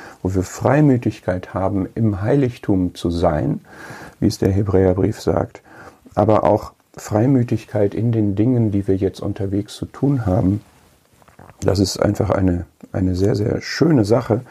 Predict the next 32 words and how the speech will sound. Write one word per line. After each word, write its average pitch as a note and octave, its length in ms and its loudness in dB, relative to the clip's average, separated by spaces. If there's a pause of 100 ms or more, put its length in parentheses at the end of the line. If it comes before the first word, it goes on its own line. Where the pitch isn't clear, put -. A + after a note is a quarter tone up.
(320)
Und G#2 180 -2
bei G#2 100 4
Paulus A#2+ 440 2
hat A2+ 160 0
man G#2 120 0
das G2+ 180 -2
auch G2 220 -4
sehr G#2 220 0
gesehen, G2+ 560 2
wie G2 100 -2
ihn G#2+ 180 0
diese G2 320 0 (680)
Hoffnung A2 680 2
auch - 300 -2
wirklich, G#2+ 560 -6 (340)
ähm, A2 180 -4 (120)
tagesaktuell B2+ 1300 0
und A2 220 -4
in G2 140 -4
schwersten - 500 -4
Umständen G2 800 0
geprägt - 640 0
hat. G#2 160 0
In G2 280 -2 (480)
Kapitel - 500 0
eins, A#2+ 360 2
Vers - 520 0 (920)
neun, A#2+ 360 4
da F#2 120 4
schreibt C#3 480 0
er F#2+ 140 0
noch, G#2+ 320 0